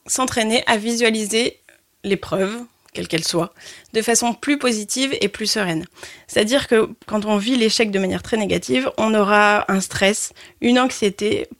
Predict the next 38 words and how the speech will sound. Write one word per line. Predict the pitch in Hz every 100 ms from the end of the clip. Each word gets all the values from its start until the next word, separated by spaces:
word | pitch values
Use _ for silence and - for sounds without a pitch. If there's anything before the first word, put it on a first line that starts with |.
| -
qui | 226
va | 208
se | 202 190
mettre | 190 208 -
en | 185
place | 170 160 214 - - - - -
pour | 262 269
les | 254 208
prochaines, | - 220 - 226 226
euh, | 196 180 175
étapes, | 175 190 - - -
pour | -
les | 185
prochaines | 175 - 180 196 185 185 185 180
compétitions. | - 185 175 175 - 180 _ - - -
Et |
c'est | 208 220
ça | 269
qui | 285 220
va, | 196 208 214
euh, | 185 170 151 -
être | 185 -
négatif, | 190 180 170 226 233
c'est | -
ça | 185 202
qui | - 180
va, | 180 180 180
euh, | 165 160 170 - - -
faire | - 208
le | 196
boulet | 185 190 233 214 220 302
et | - 196
qui | 208
va | 190
nous | 185 190
empêcher | 190 190 214
d'avancer, | 202 175 180 180 208 196
euh, | - -